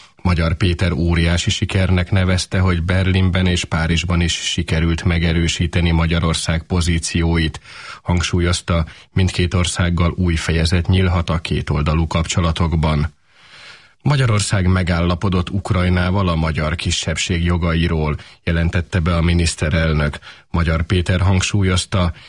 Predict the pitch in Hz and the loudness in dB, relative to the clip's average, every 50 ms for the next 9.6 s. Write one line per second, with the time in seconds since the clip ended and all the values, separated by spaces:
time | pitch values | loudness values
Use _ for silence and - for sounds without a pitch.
0 | - _ - 127 120 117 104 101 101 - 87 85 90 87 87 85 87 87 87 87 | -20 _ -2 0 2 2 2 2 0 0 0 0 0 0 2 2 2 2 2 2
1 | 90 90 87 87 87 90 87 87 85 87 90 - 92 85 - - 92 87 87 87 | 2 2 2 2 2 2 0 0 0 -2 -2 -2 -2 -2 0 -2 -2 0 0 0
2 | 90 87 - - - 85 - 92 87 85 - - 90 90 90 - - - 98 92 | 0 -2 -2 -2 -4 -2 -2 0 0 0 0 0 0 0 0 -2 -2 0 0 0
3 | 90 90 87 90 90 85 - 92 87 87 - - 98 87 85 80 - - - - | 2 2 2 0 0 0 0 -2 0 0 0 0 0 0 0 -2 -6 -12 -20 -20
4 | - _ - 113 110 101 98 92 98 95 92 92 95 92 87 95 95 92 90 87 | -12 _ 0 0 2 2 2 2 2 2 4 2 2 2 2 2 0 0 2 0
5 | 87 87 87 101 101 98 98 98 98 95 92 - - 101 98 95 95 95 - - | 0 2 2 2 2 4 2 2 2 0 0 0 -2 0 0 0 0 0 0 0
6 | 101 101 101 - - 104 98 95 95 95 95 92 - 90 85 85 87 87 82 87 | 0 0 0 0 0 0 0 2 2 2 2 0 0 0 0 2 0 0 0 0
7 | 82 82 - - - 101 95 90 87 87 87 90 90 87 87 87 - - 98 87 | 0 0 -2 -2 -2 0 0 0 0 0 0 2 2 2 0 -2 -2 -2 -2 -2
8 | - - - 85 85 85 87 87 - 87 85 - 95 87 85 90 90 - - - | -2 -2 -2 -2 0 0 -2 0 -2 -2 0 0 0 0 0 0 -2 -2 -4 -4
9 | - 90 90 87 87 85 80 85 85 85 85 | -2 0 2 2 0 2 0 0 0 0 -2